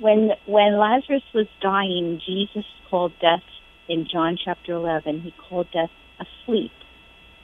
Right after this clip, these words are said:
Uh, in Ecclesiastes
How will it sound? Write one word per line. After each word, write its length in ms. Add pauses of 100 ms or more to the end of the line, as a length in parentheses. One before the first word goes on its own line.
(720)
Uh, 300
in 260
Ecclesiastes 1000